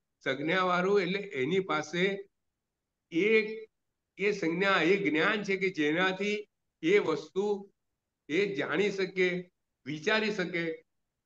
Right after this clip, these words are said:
દૂ-, દૂર દૂર સુધી વિચારી શકે, પોતાના માટે સારું છે કે ખોટું છે એ વિચારી શકે. આ, આ બધી સંજ્ઞા કહેવાય.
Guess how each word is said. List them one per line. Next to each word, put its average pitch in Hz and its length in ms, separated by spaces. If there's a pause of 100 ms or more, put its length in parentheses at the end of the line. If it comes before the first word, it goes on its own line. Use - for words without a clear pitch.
દૂ-, 160 200 (120)
દૂર 202 220
દૂર 190 220
સુધી 202 260
વિચારી 185 400
શકે, 175 440 (260)
પોતાના 170 400
માટે 190 240
સારું 170 420
છે 190 160
કે 185 140
ખોટું 165 380
છે 160 120
એ 185 100
વિચારી 175 460
શકે. 175 440
આ, 175 140
આ - 260 (120)
બધી 170 180
સંજ્ઞા 180 340 (120)
કહેવાય. 135 320